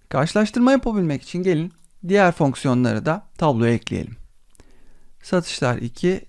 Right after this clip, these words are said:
ve aynı zamanda satışlar üçü ekleyelim. Evet. Formülü yıl bazında değerlendirdiğimizde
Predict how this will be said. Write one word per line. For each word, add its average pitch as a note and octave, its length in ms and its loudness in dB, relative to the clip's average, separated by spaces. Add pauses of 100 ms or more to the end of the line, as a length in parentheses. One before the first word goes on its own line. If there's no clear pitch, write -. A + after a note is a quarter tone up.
ve B2+ 120 -4
aynı B2+ 180 -2
zamanda A#2 500 -8
satışlar - 480 -14
üçü - 200 -14
ekleyelim. G#2 460 -12 (2000)
Evet. - 400 -20 (580)
Formülü G#3+ 400 4
yıl G3 240 4
bazında C3 380 2
değerlendirdiğimizde C3 1000 0